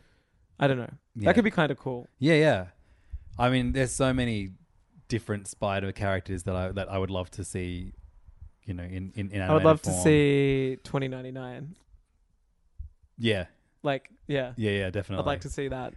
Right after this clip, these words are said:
Speaker 2: Um, I would love to see, um, uh, there was a Neil Gaiman Marvel series called fourteen oh two.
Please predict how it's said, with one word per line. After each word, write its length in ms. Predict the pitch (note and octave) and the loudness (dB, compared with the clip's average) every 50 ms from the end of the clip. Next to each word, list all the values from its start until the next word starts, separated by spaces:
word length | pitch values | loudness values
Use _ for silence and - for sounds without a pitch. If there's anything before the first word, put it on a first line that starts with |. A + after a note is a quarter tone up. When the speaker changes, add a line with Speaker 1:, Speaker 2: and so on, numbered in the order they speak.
| - - | -8 -4
Speaker 2:
Um, 160 | A2 G#2 A2+ | -4 -2 0
I 100 | A#2 A#2+ | 2 2
would 100 | A#2+ A2+ | 4 4
love 140 | A#2 A2+ A2 | 4 2 0
to 60 | A2+ | -2
see, 400 | - - A#2 A2 G#2+ G#2 G#2 G#2 | -4 -2 0 0 0 0 -2 -2
um, 520 | G2+ G2+ G2+ G2 G2 G2 G2 G2 G2 G2+ F#2 - - _ _ _ _ _ _ - | -4 -4 -4 -4 -4 -6 -8 -8 -10 -12 -14 -16 -20 _ _ _ _ _ _ -10
uh, 320 | A2 G2+ G2 F#2+ F#2+ F#2+ | -8 -6 -6 -4 -6 -6
there 100 | F#2 G2 | -6 -6
was 120 | G2+ F#2+ G2+ | -6 -4 -4
a 40 | |
Neil 240 | G2+ G#2 A2 G#2+ G#2+ | -4 -2 0 0 0
Gaiman 580 | G#2 - G2 G2 G2+ G#2 G#2 G2+ G2+ G#2+ G#2 - | 0 0 0 0 0 -2 -2 -4 -6 -8 -8 -6
Marvel 300 | A#2+ G#2+ G2+ G2 G2 G2+ | -2 -2 -2 0 -2 -4
series 420 | - - G#2 G2 G2 G2 F#2+ F#2 - | -6 -6 -6 -4 -4 -4 -6 -6 -8
called 380 | - - G2+ F#2 F#2 F2+ F2 | -8 -6 -6 -6 -6 -6 -10
fourteen 560 | - - - G#2+ G2+ G2+ - - G2+ G2 F#2+ | -14 -10 -6 -4 -4 -2 -2 -4 -4 -4 -4
oh 140 | G2 G2 F#2 | -4 -6 -6
two. 360 | F2+ - - A2+ A#2+ D#3 G3+ | -8 -6 -2 -2 -2 -2 -2